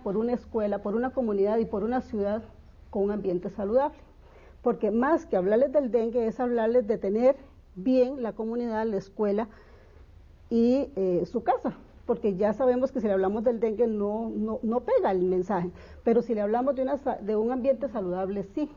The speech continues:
podríamos llegar. ¿Cómo? No castigando el error, como usted lo señala,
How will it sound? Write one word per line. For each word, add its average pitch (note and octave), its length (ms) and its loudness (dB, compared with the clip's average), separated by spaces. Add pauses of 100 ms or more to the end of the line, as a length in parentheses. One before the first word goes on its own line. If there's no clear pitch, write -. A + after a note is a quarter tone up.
(100)
podríamos F#3 400 -2
llegar. - 240 -10 (460)
¿Cómo? B3+ 400 0
No B3 240 0
castigando G#3+ 480 -4
el A#3 60 -2
error, C#4+ 220 2
como G3+ 140 -6
usted G3 140 -6
lo G3 80 -4
señala, E3+ 360 -4